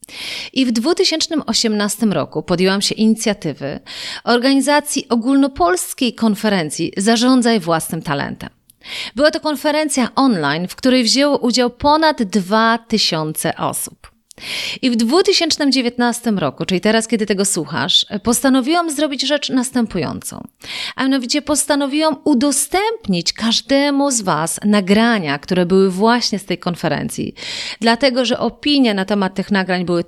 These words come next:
tak fantastyczne, że aż żal trzymać to w szufladzie. Dlatego też to, co będziesz słuchać przez kolejnych kilka edycji tego podcastu,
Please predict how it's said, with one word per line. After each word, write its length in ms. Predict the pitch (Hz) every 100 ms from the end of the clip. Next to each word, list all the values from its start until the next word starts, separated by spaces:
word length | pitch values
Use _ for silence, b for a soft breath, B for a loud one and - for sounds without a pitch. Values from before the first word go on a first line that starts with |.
| -
tak 280 | - 302 302
fantastyczne, 960 | - 220 208 185 - - 175 - 165 175 -
że 240 | 185 226 -
aż 180 | 208 202
żal 400 | 196 202 233 220 -
trzymać 380 | - 170 147 -
to 100 | 127
w 60 |
szufladzie. 500 | - 156 127 104 - - _ _ B B B B 208
Dlatego 480 | 254 277 381 330
też 320 | 240 143 156 -
to, 160 | 330
co 160 | 349 359
będziesz 420 | 302 294 277 -
słuchać 680 | - - 240 214 160 135 -
przez 280 | - 233 226
kolejnych 580 | 240 247 311 349 277 -
kilka 640 | - 311 311 - 214 185 -
edycji 480 | 185 202 196 -
tego 220 | 185 170 180
podcastu, 720 | 165 - - - - 160 175